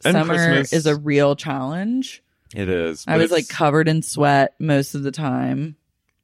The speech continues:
Speaker 1: It's a hard place to live, but if you can make it work, it's great. And I think there's something, there is, like, beauty in the struggle. And I think,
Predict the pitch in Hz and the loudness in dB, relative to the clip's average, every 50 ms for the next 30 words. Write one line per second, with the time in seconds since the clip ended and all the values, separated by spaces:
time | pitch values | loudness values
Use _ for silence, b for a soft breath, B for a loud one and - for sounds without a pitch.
0 | _ b b b b b b b b b b b b b b b b 117 123 - | _ b b b b b b b b b b b b b b b b -4 -2 -2
1 | 160 139 123 143 143 147 143 151 165 165 - - 143 127 113 110 110 113 110 107 | -2 -2 2 2 2 2 2 2 0 0 0 0 0 2 4 4 4 4 4 2
2 | 90 87 - - 101 95 117 117 107 98 95 85 104 87 76 85 87 90 87 - | 0 0 -2 -2 -6 -2 -2 0 2 2 0 0 0 0 2 4 2 2 2 0
3 | 87 78 - - - 82 78 76 78 80 78 - - 69 82 80 78 - - _ | -4 -6 -6 -4 -2 0 2 2 2 2 0 0 -2 -4 -4 -4 -4 -6 -8 _
4 | _ _ - - _ _ - 90 90 - 90 87 - 87 90 90 85 - - 98 | _ _ -20 -20 _ _ -4 -4 -2 -2 -2 -2 0 2 2 2 0 -2 -2 0
5 | 90 87 82 87 85 85 82 82 82 - _ _ _ _ _ _ _ _ _ _ | 0 2 2 2 2 2 2 0 -4 -6 _ _ _ _ _ _ _ _ _ _
6 | _ _ _ _ _ - 104 98 92 92 92 87 92 87 85 78 - - _ _ | _ _ _ _ _ 0 2 4 4 4 4 4 2 2 0 0 -4 -20 _ _
7 | - - 85 85 82 80 82 85 82 80 80 80 78 78 78 78 76 - - - | -14 -6 -2 -2 0 2 2 2 4 2 2 2 0 0 0 0 -2 -2 -6 -6
8 | - 85 78 78 82 85 90 101 113 123 117 90 85 82 - 87 82 80 - - | -2 0 0 2 2 4 4 4 4 2 2 0 0 0 0 -2 -4 -4 -6 -12
9 | - | -20